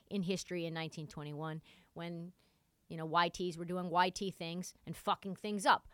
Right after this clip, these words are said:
burning, bombing, and killing three hundred black citizens. Horrible shit that not enough people know about. Uh, but more than just history, the game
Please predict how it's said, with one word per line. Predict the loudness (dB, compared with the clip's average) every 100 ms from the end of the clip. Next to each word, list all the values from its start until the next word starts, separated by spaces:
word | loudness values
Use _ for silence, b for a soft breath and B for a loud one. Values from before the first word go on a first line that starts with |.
| -6
burning, | 4 6 6 4 2 0 -2
bombing, | 8 10 10 6 2 0 -4
and | -6 4
killing | 6 6 6 0 -4 b
three | 2 4
hundred | 4 2 6
black | 6 8
citizens. | 4 0 -2 -12 -16 -2
Horrible | 8 10 10 4 -2
shit | 2 2 2
that | 2
not | 4 4
enough | 2 -2
people | -6 -4 0
know | 4
about. | 4 2 -2 -4 B B B
Uh, | 4
but | 6 6
more | 8 8
than | 8 4
just | 4 4
history, | 2 0 -2 0
the | 0
game | 2 4 4 2 -2